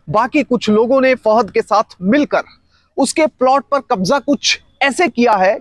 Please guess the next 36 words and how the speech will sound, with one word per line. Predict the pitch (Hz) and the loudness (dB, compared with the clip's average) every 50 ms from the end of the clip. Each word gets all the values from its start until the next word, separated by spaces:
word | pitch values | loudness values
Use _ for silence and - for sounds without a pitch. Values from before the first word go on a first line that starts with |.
| - - | -4 -4
कि | 262 233 | -2 -2
जो | 185 147 180 254 294 302 302 277 - - _ _ - _ _ _ _ _ _ | 0 0 2 2 2 2 2 0 -2 -6 _ _ -20 _ _ _ _ _ _
चार | - 269 269 269 262 | -2 0 0 2 2
दीवारी | 233 247 240 240 240 233 247 240 | 2 2 2 2 2 2 0 0
थी | 196 - 254 254 | 0 0 0 2
और | 262 240 226 | 2 2 2
जो | 185 247 214 | 0 0 0
गेट | 208 185 277 311 - - | 0 2 0 0 0 0
लगा | 233 220 190 202 | -2 0 0 2
हुआ | 190 180 175 175 170 | 2 2 2 2 0
था | - - | 0 0
उस | 185 208 - - | -2 -2 -2 -2
पर | - 277 | -2 -2
जो | 226 233 330 | 0 0 -2
ताला | - _ _ - 285 285 320 330 294 | -2 _ _ -4 -2 0 0 0 0
था, | 220 - - 165 - - - _ _ _ _ _ _ _ _ - | -2 -4 -8 -14 -14 -16 -20 _ _ _ _ _ _ _ _ -4
उसके | 277 - - 339 320 | -4 -2 -2 -2 -2
ताले | - - 220 220 233 247 262 | 0 0 0 2 2 2 2
को | 233 - 285 302 | 2 0 0 0
कथित | - 233 214 - 233 180 - _ | 0 -2 -2 -2 -4 -6 -4 _
तौर | 220 196 220 | 0 0 0
पर | 214 - 262 247 | 0 -2 -4 -4
तोड़ा | - - 330 320 320 285 214 | -2 0 0 2 2 2 0
गया | 165 160 131 120 - - - - _ _ _ _ _ _ _ - | -2 -6 -8 -10 -10 -12 -16 -20 _ _ _ _ _ _ _ -4
और | - 247 | -4 -4
तोड़ने | - _ - 311 320 330 285 254 254 226 | -4 _ -2 0 2 2 2 2 0 0
के | - 202 | -2 -2
बाद | 156 160 214 277 294 233 180 - - - - _ _ - | 0 2 2 2 2 0 -2 -6 -8 -14 -16 _ _ 0
उन्होंने | 254 240 311 269 302 285 233 214 240 240 - _ _ _ | 0 2 2 2 2 2 2 0 0 -2 -4 _ _ _
अपना | - 262 - - 233 208 175 | -4 -4 -4 -2 -2 -2 -2
ताला | - - 170 165 180 202 220 - - _ _ | 0 0 0 0 0 0 -2 -2 -6 _ _
उस | 247 202 - - | -6 -6 -6 -4
प्लॉट | - 208 190 170 - - | -2 0 0 0 -2 -2
पर | 160 170 | -2 0
लगा | 185 208 233 208 202 139 | 0 0 2 2 0 0
लिया। | 107 104 - - - - | -2 -4 -10 -14 -18 -20